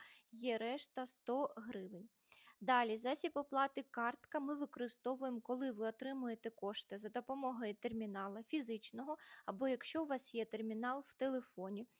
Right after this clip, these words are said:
Також обов'язково, щоб у вас були заповнені дані електронного платіжного засобу.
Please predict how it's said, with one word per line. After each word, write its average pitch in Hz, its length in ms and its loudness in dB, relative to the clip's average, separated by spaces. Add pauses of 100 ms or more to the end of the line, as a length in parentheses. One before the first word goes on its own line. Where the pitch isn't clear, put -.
(240)
Також 233 320 0
обов'язково, 247 680 0
щоб 233 280 -2
у 214 60 -10
вас 262 240 2
були 247 240 -2
заповнені 240 720 -2
дані 240 380 0
електронного 233 600 -4
платіжного 233 640 -6
засобу. 202 560 -6